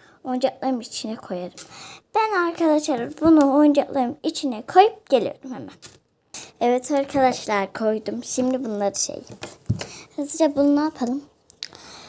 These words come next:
Peçetemi şu-, sonra ayarlarız. Aslında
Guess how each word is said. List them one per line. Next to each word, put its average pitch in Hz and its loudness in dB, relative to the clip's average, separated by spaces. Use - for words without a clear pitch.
Peçetemi 269 2
şu-, - 2
sonra 277 4
ayarlarız. 233 2
Aslında 277 0